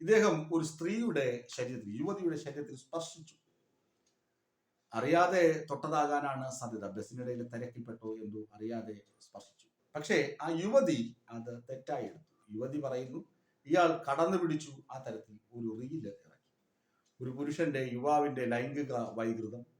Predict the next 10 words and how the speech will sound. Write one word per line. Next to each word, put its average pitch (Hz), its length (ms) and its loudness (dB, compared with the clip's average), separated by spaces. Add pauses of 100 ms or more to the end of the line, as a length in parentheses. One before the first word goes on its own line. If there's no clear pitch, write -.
(460)
ലൈംഗിക, 131 380 -4
ആ, 104 640 -4 (480)
വൈകൃതത്തിന്റെ 113 720 -2 (120)
ഭാഗമായി 107 400 -6
ബസ്സിൽ 110 440 -8
അതിക്രമം 104 540 -10 (120)
എന്നൊക്കെ 147 340 -16
പറഞ്ഞ് 135 220 -16
വീഡിയോ, 139 340 -12
സാധാരണ 131 600 -6